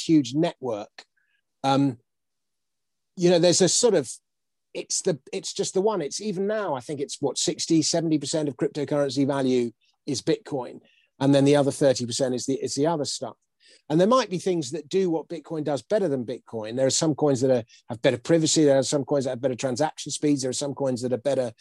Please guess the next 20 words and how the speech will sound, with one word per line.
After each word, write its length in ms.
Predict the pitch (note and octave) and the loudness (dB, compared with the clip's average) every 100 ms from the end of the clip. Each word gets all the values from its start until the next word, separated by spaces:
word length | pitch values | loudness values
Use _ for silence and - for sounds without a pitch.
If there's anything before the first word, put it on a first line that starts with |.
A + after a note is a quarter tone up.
| - _ | -20 _
for 100 | B2 | -6
building 300 | A2+ C#3+ C3 | 0 2 2
things 240 | - C#3 B2 | -2 -4 -2
on 140 | B2 | -2
top 260 | - D#3+ B2 | 0 -2 -2
of. 200 | A2+ G#2+ | -6 -4
But 200 | C#3+ C3+ | -8 -6
Bitcoin's 480 | F#3 - D3+ C3+ B2 | -8 -6 -8 -6 -6
still, 400 | - C#3 B2+ A2+ _ _ _ - | -2 -2 -2 -6 _ _ _ -6
you 100 | C#3+ | -4
know, 200 | B2+ A2 - _ | -2 -4 -10 _
the 100 | C#3+ | 0
one. 380 | C#3+ F#3 B2 G#2 _ _ _ _ _ _ _ _ _ _ _ _ _ _ _ _ _ _ _ _ _ _ _ _ - | 2 2 0 -4 _ _ _ _ _ _ _ _ _ _ _ _ _ _ _ _ _ _ _ _ _ _ _ _ -4
And 180 | D#3+ F3 | -2 -2
I've, 160 | F#3+ D3 - - | -4 -4 -8 -2
I've 140 | F3 | 0
followed 320 | - C4+ A3+ | 4 4 4
Decred, 540 | G#3+ G#3 - C#3 A2 A#2+ _ _ - | 2 -2 -2 -8 -8 -14 _ _ -4
and 280 | D#3+ E3+ - _ _ _ _ _ _ _ _ _ _ _ _ _ _ _ _ _ - | -2 -2 -8 _ _ _ _ _ _ _ _ _ _ _ _ _ _ _ _ _ -12
you 520 | C3+ G#3+ A3+ G3+ | 0 4 4 2